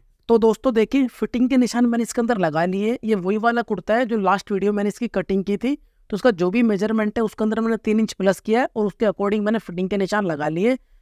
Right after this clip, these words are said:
बाकी मैंने काफ़ी सारे वीडियो में आपको बता रखा है कि फिटिंग के निशान कैसे लगाते हैं।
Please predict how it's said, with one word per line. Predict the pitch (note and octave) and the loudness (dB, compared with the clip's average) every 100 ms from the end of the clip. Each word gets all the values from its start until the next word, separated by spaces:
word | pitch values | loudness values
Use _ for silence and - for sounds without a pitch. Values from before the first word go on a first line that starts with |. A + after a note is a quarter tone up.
| _ | _
बाकी | - F3 G#3 | 0 0 0
मैंने | G#3 | -2
काफ़ी | - F3 F#3+ | -2 -4 0
सारे | G#3 G#3 | 2 2
वीडियो | F#3 G3 | 0 0
में | G3+ | 0
आपको | - G3 | -2 -6
बता | D#3+ E3 | -4 -2
रखा | E3+ F3 | -2 -2
है | A3+ | -2
कि | B3 | -2
फिटिंग | - F3 G3 | -4 -2 0
के | F#3+ | 0
निशान | F3+ G#3+ | 0 -2
कैसे | - - - | -4 -10 -10
लगाते | - C4+ - | -10 -10 -12
हैं। | C4 | -14